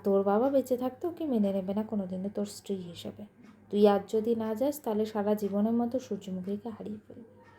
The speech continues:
রাজদীপের গায়ে মাথায় হাত বুলিয়ে বললেন, "অর্চনা, তুই একবার রেজিস্ট্রিটা সেরে ওকে বাড়ি নিয়ে আয়। তারপর তোর বাবাকে বোঝানোর দায়িত্ব আমার। প্রথমে রাগ করলেও পরে তোর বাবা ঠিকই মেনে নেবে, কিন্তু এখন আর দেরি করিস না বাবা।"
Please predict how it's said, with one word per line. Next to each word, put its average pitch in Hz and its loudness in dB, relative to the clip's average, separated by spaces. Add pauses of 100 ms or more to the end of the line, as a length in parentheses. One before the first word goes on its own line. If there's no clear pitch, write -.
(580)
রাজদীপের 220 4 (100)
গায়ে 202 2
মাথায় 214 0
হাত 190 -4 (120)
বুলিয়ে 202 2
বললেন, 202 0
"অর্চনা, 202 -6 (320)
তুই 254 6
একবার 226 2
রেজিস্ট্রিটা 214 0
সেরে 233 0
ওকে 247 -6
বাড়ি 180 -8
নিয়ে 180 -12
আয়। 185 -16 (380)
তারপর 202 0
তোর 214 -2
বাবাকে 202 -6
বোঝানোর 202 -6
দায়িত্ব 190 -10
আমার। 180 -8 (460)
প্রথমে 214 2
রাগ 233 2 (100)
করলেও 262 2
পরে 214 0
তোর 214 0
বাবা 196 -2
ঠিকই 190 -6
মেনে 175 -10
নেবে, 175 -18 (200)
কিন্তু 214 -2
এখন 202 -4
আর 202 -2
দেরি 180 -4
করিস 185 -12
না 185 -10
বাবা।" 185 -12